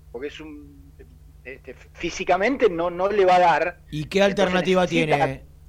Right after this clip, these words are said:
Speaker 2: si no está Mancuello ahí y no es Ricky Álvarez?
Speaker 1: Bueno, Cáceres en Vélez es, es inamovible,
Speaker 2: Sí,
Speaker 1: es
Speaker 2: sí.
Speaker 1: volante
Speaker 2: Pero
Speaker 1: central,
Speaker 2: de doble, de,
Speaker 1: inamovible.
Speaker 2: acompañando a Cáceres, digo.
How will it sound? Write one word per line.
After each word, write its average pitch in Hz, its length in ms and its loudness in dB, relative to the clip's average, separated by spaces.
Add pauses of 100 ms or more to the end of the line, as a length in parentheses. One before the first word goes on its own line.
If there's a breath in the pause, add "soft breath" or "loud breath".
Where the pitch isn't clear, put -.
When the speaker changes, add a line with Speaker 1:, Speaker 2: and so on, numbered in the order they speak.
(300)
Speaker 2:
si - 240 -10
no 143 80 -6
está 143 160 -4
Mancuello 139 460 -6
ahí 131 200 -4
y 127 40 -8
no 131 100 -8
es 131 60 -8
Ricky 127 240 -8
Álvarez? 110 460 -8 (680)
Speaker 1:
Bueno, 143 260 -10
Cáceres 185 600 -6
en 170 100 -10
Vélez 190 260 -4
es, 170 160 -16
es 147 280 -14
inamovible, 180 800 -6
Speaker 2:
Sí, 127 220 -6
Speaker 1:
es 117 80 -8
Speaker 2:
sí. 123 80 -8
Speaker 1:
volante 123 300 -10
Speaker 2:
Pero 107 260 -18
Speaker 1:
central, 127 320 -2
Speaker 2:
de 160 120 2
doble, 160 260 -4
de, 135 100 -8
Speaker 1:
inamovible. 143 280 -4
Speaker 2:
acompañando 165 460 -2
a 139 80 -4
Cáceres, 107 380 -8
digo. 101 240 -10